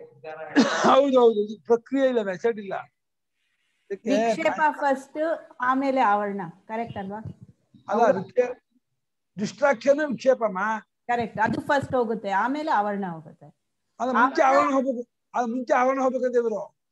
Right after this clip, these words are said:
Speaker 3: ಆವರಣ ಇಲ್ಲಿ ಇದು, ಆ, ignorance, ಆ,
Speaker 2: ಹೌದು.
Speaker 3: veiling of the ignorance, ignorance ಆಮೇಲೆ ಹೋಗುತ್ತೆ ಅಲ್ವಾ? First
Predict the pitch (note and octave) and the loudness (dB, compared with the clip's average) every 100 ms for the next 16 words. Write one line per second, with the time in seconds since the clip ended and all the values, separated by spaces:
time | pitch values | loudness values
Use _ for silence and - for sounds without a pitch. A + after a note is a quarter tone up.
0 | _ _ - B3+ C#4+ E4+ E4+ F4 D#4+ D4+ | _ _ 0 2 4 2 2 2 2 -2
1 | D4 D4 A#3 A#3+ A#3+ B3+ E3+ - - F3+ | -4 -4 -4 -6 0 0 -2 -10 -8 -6
2 | E3+ D#3+ D#3 D3+ - G#3 C4 D#4 D4 C4+ | -6 -8 -12 -12 -6 -4 -2 0 0 0
3 | B3+ A3 - E3+ D#3 _ _ _ _ _ | -4 -8 -6 -6 -8 _ _ _ _ _
4 | _ F#3 A#3 B3 C#4 D#4+ D4 A3 B3+ A3 | _ -8 2 4 4 0 0 2 2 0
5 | A3+ C#4 B3+ G3+ F3+ - G3+ G#3+ C4+ D4 | -2 0 0 0 -4 -10 -10 -6 -4 -4
6 | D4 C4 - G#3+ C#4 C4 G#3 G3 F3 E3 | -4 -4 -2 0 0 -4 -6 -8 -8 -6
7 | F3+ G3+ A3+ A3+ | -4 -2 -2 -2